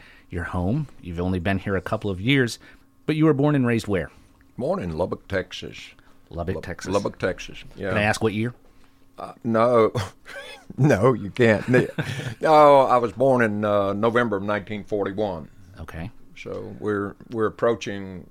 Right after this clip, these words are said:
Speaker 2: uh, my eightieth year on the planet, and, uh, uh, Lubbock was a great place to grow up because,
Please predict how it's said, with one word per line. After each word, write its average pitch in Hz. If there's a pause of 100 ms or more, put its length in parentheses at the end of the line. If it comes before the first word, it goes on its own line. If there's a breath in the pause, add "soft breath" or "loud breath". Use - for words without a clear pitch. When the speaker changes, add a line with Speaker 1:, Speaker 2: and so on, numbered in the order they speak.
Speaker 2:
uh, 92
my 90
eightieth 101
year 98
on 92
the 90
planet, 107
and, 95
uh, 95 (540 soft breath)
uh, 82 (100)
Lubbock 110
was 90
a 98
great 107
place 104
to -
grow 101
up 107
because, 98